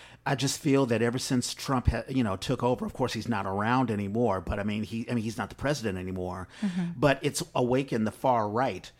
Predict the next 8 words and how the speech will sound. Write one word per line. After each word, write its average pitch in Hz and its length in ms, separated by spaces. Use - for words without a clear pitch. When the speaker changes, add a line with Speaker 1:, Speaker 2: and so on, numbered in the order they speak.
Speaker 2:
Mm-hmm. 196 200
Speaker 1:
who 127 560
believe 123 300
they 113 120
can 110 160
just, 110 360
you 131 40
know, 95 320